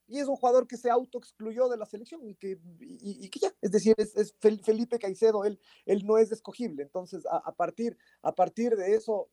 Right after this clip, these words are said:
tenemos que, que, que buscar en otras, ah, a-, aquí, en otras latitudes, y,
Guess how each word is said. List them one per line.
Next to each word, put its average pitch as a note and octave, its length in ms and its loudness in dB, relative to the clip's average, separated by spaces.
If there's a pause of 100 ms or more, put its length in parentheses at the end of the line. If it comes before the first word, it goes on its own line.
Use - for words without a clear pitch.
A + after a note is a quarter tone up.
tenemos E3+ 460 -8
que, B2+ 340 -10
que, A#2+ 100 -18
que D3 160 -6
buscar D#3 400 4
en C3+ 160 -4
otras, C3 580 -4
ah, F2+ 220 -12 (220)
a-, - 160 -18 (100)
aquí, A#3 400 0
en D#3+ 120 -4
otras D3+ 300 0
latitudes, C#3+ 600 -4
y, A#2+ 100 -12